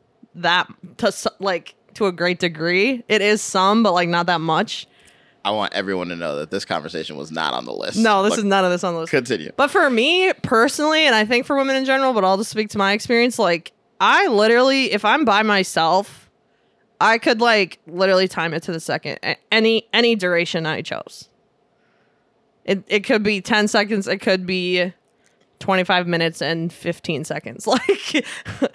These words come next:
Speaker 1: you could literally set a time. Like, I just, I've got it. Like, like, that's just how it is, and I just think that it is that way for women. It's way more like a thing.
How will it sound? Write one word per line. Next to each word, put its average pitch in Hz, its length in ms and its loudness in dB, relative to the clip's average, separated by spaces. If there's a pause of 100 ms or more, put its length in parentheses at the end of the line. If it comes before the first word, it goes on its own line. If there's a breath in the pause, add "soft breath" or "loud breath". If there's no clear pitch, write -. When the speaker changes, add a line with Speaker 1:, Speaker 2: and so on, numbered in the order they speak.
(160)
Speaker 1:
you 311 200 0
could 311 340 -2
literally 302 440 2
set 277 240 2
a 269 100 4
time. 208 280 -2
Like, 240 160 2
I 220 260 2
just, 254 320 0
I've 208 240 0
got 185 300 4
it. 180 160 2
Like, 175 240 -2
like, - 320 -4 (580 soft breath)
that's 214 220 2
just 247 160 2
how 220 240 4
it 180 120 4
is, 208 300 2
and 185 100 2
I 190 140 2
just 202 240 -4
think 196 280 -2
that 190 120 2
it 180 80 0
is 190 220 0
that 175 180 2
way 175 520 0 (680)
for 180 220 -4
women. 165 320 0
It's 165 180 -6
way 175 280 0
more 175 200 2
like 170 180 -2
a 170 40 -8
thing. 165 360 -4